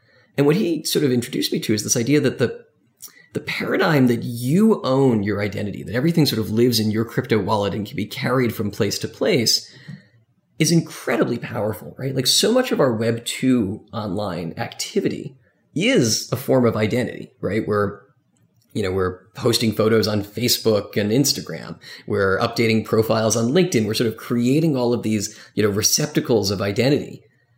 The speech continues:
But first of all, they only live in the, the frame of the platform they're in. We don't have a way to sort of, like, turn them into a more abstract and sort of complete representation of ourselves.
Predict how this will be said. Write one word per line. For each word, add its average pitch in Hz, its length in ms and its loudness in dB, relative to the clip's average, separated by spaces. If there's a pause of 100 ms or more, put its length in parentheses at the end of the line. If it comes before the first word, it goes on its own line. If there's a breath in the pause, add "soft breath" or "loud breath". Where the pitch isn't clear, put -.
(140)
But - 140 0
first 226 220 2
of 214 40 0
all, 170 80 4
they 147 240 2
only 196 380 6
live 139 680 2
in 123 220 2
the, 110 380 2
the 117 100 -2
frame 131 640 0
of 107 140 -2
the 110 100 -2
platform 101 560 -2
they're 95 160 -2
in. 87 200 -2
We 98 100 -6
don't 113 160 0
have 127 120 -4
a 110 40 -4
way 117 120 2
to 110 80 0
sort 107 160 -2
of, 95 60 -4
like, 107 180 -6
turn 123 300 2
them 113 140 6
into 101 200 -2
a 101 60 -4
more 107 260 0
abstract 107 680 -2
and 98 100 -2
sort 101 140 0
of 101 140 -6 (220 loud breath)
complete 131 440 0
representation 101 680 -2
of 104 80 -4
ourselves. 131 760 0